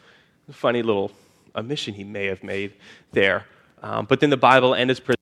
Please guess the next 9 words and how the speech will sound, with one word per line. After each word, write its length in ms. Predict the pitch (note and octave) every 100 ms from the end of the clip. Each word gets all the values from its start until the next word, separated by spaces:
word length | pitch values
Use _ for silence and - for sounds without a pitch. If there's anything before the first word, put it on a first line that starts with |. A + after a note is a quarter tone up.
| _
both 300 | - A2+ A2+ B2+
record 380 | - A#2 A2 A2
that 120 | G#2+
they 100 | A2
left 540 | A2 A#2+ A#2+ - - -
there, 460 | A2+ G2+ G2 G2+ - - -
and, 580 | G#2+ G#2+ G#2+ G#2 G#2 G2+ - _ _ _ _ _ _ _
and 120 | - A#2
then 200 | A2